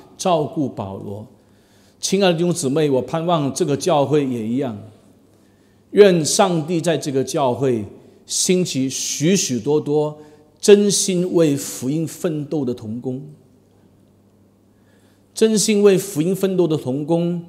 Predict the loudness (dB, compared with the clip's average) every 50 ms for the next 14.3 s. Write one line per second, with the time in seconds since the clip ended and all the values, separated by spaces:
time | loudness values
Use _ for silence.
0 | -16 -20 -20 _ _ _ _ _ _ _ _ 2 4 4 4 2 0 0 -2 -2
1 | -4 -2 0 2 2 2 2 0 -2 -4 -4 -4 -2 -2 -2 -4 -4 -4 -6 -6
2 | -4 -2 -2 -2 -4 -8 -14 -20 -20 -20 -20 _ _ _ _ _ _ _ _ _
3 | _ -2 0 0 2 0 -2 -2 -4 -4 -4 -2 0 0 2 2 0 0 -2 -4
4 | -4 -4 -4 -4 -4 -4 -6 -6 -6 -6 -6 -6 -6 -6 -6 -6 -6 -8 -12 -14
5 | -18 -20 -20 _ _ _ _ _ _ _ _ -4 2 4 6 6 6 4 0 -2
6 | -2 -2 -2 -2 -4 -4 -6 -4 -4 -4 -4 -2 -2 -2 -2 0 -2 -2 -4 -6
7 | -10 -10 -8 -6 -6 -6 -8 -8 -8 -10 -8 -10 -10 -12 -12 -12 -14 -18 -20 _
8 | _ _ _ _ _ _ -20 -20 -20 -20 _ _ _ _ _ _ _ -20 -20 -20
9 | -20 -20 -20 -12 -2 2 4 4 4 4 2 2 0 0 0 0 0 0 0 0
10 | 0 -2 -2 -2 0 0 0 0 -2 -2 -2 -2 -4 -2 -2 -2 0 -2 -4 -6
11 | -8 -16 -20 -20 -20 -12 -4 0 0 0 0 0 0 0 0 0 0 -2 -2 0
12 | -2 -2 -2 -2 -4 -4 -4 -4 -6 -6 -6 -6 -6 -6 -6 -4 -4 -4 -4 -2
13 | -2 -2 -2 -4 -4 -6 -10 -12 -10 -4 -2 -2 -2 0 -2 -2 -4 -4 -6 -6
14 | -4 -2 -2 -4 -4 -6